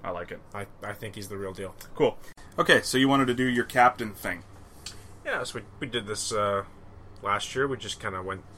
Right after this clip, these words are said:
Speaker 2: uh, through the teams that, uh, don't have a captain at the moment and try to give our own idea on, on who maybe we would announce as a captain, or maybe, maybe they're in, in the right spot, you know? Maybe no captain is, is,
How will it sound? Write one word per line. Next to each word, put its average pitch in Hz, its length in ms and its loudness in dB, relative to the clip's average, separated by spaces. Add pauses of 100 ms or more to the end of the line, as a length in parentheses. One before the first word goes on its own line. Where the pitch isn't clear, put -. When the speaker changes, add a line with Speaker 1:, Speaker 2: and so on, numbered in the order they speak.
Speaker 2:
uh, 90 120 -4
through 110 180 -6
the 92 100 -8
teams 110 520 -8
that, 104 320 -4
uh, 107 120 0
don't 113 220 0
have 117 220 4
a - 20 -4
captain 123 360 2
at 101 40 -12
the 107 60 -8
moment 160 260 -2
and 175 140 -8
try 190 120 6
to 185 200 6 (440)
give 262 160 4
our 220 200 12
own 190 200 10
idea 139 400 8
on, 127 320 8
on 110 180 -2
who 123 220 6
maybe 117 280 2
we 110 160 -6
would 101 180 -2 (1000)
announce 143 400 4
as 143 100 -2
a 147 60 2
captain, 143 640 10
or 101 140 4
maybe, 107 360 -2
maybe 147 200 4
they're 156 240 10
in, 147 320 -2
in 165 180 -8
the 160 60 -4
right 156 180 6
spot, 87 360 4
you 98 80 -8
know? 113 220 0
Maybe 113 240 -4
no 117 140 0
captain 117 400 2
is, 110 420 -6
is, 104 400 -6